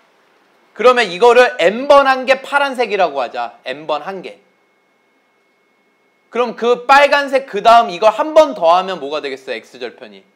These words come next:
에이엔 플러스 일이 되겠죠? 한 번 더한 거니까. 이해가 되세요? 무슨 흐름인지. 그래서 요 점의 좌표는 에이엔,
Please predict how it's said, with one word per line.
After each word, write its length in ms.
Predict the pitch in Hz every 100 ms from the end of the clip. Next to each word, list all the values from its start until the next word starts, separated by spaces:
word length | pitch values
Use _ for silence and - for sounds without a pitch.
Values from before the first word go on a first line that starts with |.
| _ _ _ _ _ -
에이엔 480 | 127 151 156 127 -
플러스 380 | 180 170 175 175
일이 280 | 214 240 247
되겠죠? 640 | 185 127 117 - 220 - _ _
한 180 | - 214
번 160 | 208 180
더한 280 | 135 120
거니까. 440 | 117 107 104 165 160 _ _ _ _ _ _ _ _ _ _ _ _ _ _ _
이해가 420 | 135 165 180 175
되세요? 760 | 156 135 165 156 147 156 170 165
무슨 320 | 131 120 143 139
흐름인지. 840 | 151 160 139 117 117 151 190 -
그래서 600 | - 131 127 165 156 104 - _
요 180 | 135 143
점의 380 | 165 180 180 170
좌표는 1120 | - 117 - - 147 139 120 120 156 202 226 - _ -
에이엔, 480 | 113 135 143 127